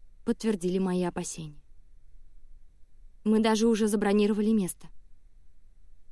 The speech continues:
Я любыми способами старалась удержать улыбку на лице, но не сумела выговорить ни слова. В горле как будто образовался тугой комок, и в животе.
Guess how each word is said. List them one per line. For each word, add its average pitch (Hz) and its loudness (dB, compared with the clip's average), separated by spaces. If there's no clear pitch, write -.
Я 240 4
любыми 226 4
способами 196 -2
старалась 185 -2
удержать 190 -2
улыбку 190 -2
на 170 0
лице, 196 -4
но 240 4
не 226 6
сумела 185 2
выговорить 175 0
ни 185 0
слова. 160 -6
В 214 -4
горле 220 4
как 185 -4
будто 214 -2
образовался 202 -2
тугой 190 0
комок, 185 -4
и 214 2
в 185 0
животе. 196 0